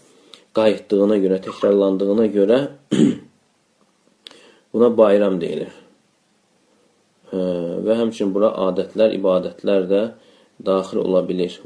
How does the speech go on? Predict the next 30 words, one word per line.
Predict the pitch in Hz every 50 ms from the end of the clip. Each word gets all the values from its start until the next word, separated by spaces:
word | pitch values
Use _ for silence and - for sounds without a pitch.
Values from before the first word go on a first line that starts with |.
| -
Və | - - 101
yüsəmmə | - - - 117 113 107 104 - - - 117
idən | 120 117 110 113 113 107
lil | 101 101 104
muavədə | 101 101 104 113 117 113 113 117 123 117 107
və | 95 - -
təkərru | 113 107 - 127 123 123 131 - - 120
immə | 117 110 107 110 113 110
fi | - 110 104
sənə | - - 120 127 123 - 113
o | 104
fi | - 107 98 - -
şəhr. | 95 87 - - - _ _ _ - - _ _ _ _ _ 113
Yəni, | 110 110 113 117 117
ildə | 113 110 113 135 139 131
və | 120 117
yaxud | 117 117 - - - -
ayda | 107 107 107 110 117
bir | 110 104 101 98 98
dəfə | 95 - 113 117 - 110
təkrarlandığına | 101 - - 101 101 101 98 92 95 90 95 95 104 113 110 101
görə | 98 98 113 123 127 - - _ _ _ _ _ _ _ - - - _ _ _ -
eid | 117 127 123 110 107 - 110
deyilirmi? | 104 104 104 101 101 104 95 85 85 80 82 85
Yəni, | 92 95 98 101 104 110 113 110 - -
bayram | 98 92 92 92 95 98 98 98 92 92
deyilirmi? | 95 92 90 90 92 87 - 92 - - _ _ _ _ _ _ _ - - _ _ _ _ _ _ _ _ _
Yəni, | - 110 117 113
sualda | - 131 123 123 127 131 135 135
keçir | 135 127 - 143 143 139